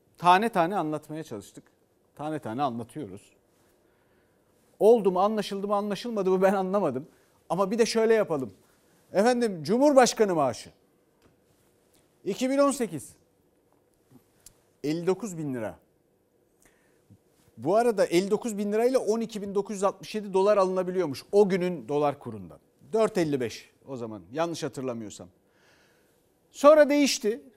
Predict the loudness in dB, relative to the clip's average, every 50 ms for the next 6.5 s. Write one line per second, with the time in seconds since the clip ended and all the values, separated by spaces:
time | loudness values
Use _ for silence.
0 | _ _ _ _ _ _ _ _ _ -14 -10 -8 -8 0 4 6 6 6 6 2
1 | -2 -2 -2 -6 -10 -16 -18 -20 -16 -10 -6 -2 -2 0 2 0 0 0 -2 -4
2 | -2 -2 -2 -2 -2 -4 -4 -4 -4 -4 -4 -6 -8 -12 -10 -8 -6 -6 -4 -2
3 | -2 0 0 -2 -2 -6 -10 -10 -12 _ _ _ _ _ _ _ _ _ _ _
4 | _ _ _ _ _ _ _ _ _ _ -10 -4 -2 -2 0 -2 0 4 6 6
5 | 6 6 6 2 2 2 2 2 2 2 2 0 -2 -2 -2 -4 -10 -8 -6 -4
6 | 0 2 2 2 2 0 -2 0 0